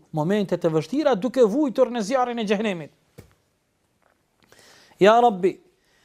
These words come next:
nëse më lejon të afrohem tek ajo pemë dhe të strehohem në hijen e asaj pemë dhe të pi prej ujit të asaj pemë, unë nuk do të kërkoj gjë tjetër." Allahu Dhul Gjelal e din se robi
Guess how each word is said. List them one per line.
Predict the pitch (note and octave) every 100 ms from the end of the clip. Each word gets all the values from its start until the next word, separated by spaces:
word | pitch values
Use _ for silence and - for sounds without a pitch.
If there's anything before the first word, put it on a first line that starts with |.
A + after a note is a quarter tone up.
| _
nëse | F#3+ G3 A#3+
më | A3+
lejon | A#3+ D4 C4+
të | C4
afrohem | A3 C#4 C#4+ B3+
tek | B3 A#3
ajo | A#3 A3+
pemë | A3+ B3 G#3 C3 - _ _ _
dhe | F3 G#3+
të |
strehohem | - - B3 A3+ C#4 C4
në | B3+
hijen | A3 C4 C4
e |
asaj | A#3+ - A#3+
pemë | A#3 A3+ E3 C3 A2+ _ _ _
dhe | E3
të | A3+ -
pi | C#4+ D4+
prej | - C4 B3
ujit | C#4 D4 C4+ -
të | B3
asaj | A#3+ B3+
pemë, | B3 C4 C#4 D#4 D4+ _ _ -
unë | A3+ G3+
nuk | E3
do | D#3+
të | F3+
kërkoj | E3+ - D#3+
gjë | D3 -
tjetër." | C3 - G#2+ C3+ _ _ _ _ _ _ _ _ _ _ _ _ _ _ _ _ -
Allahu | A#2+ D3 B2+
Dhul | B2 B2
Gjelal | A2+ C3+ C3 A#2 _
e | B2
din | A2+ F#3 G3
se | - E3+
robi | G#3 E3+ F3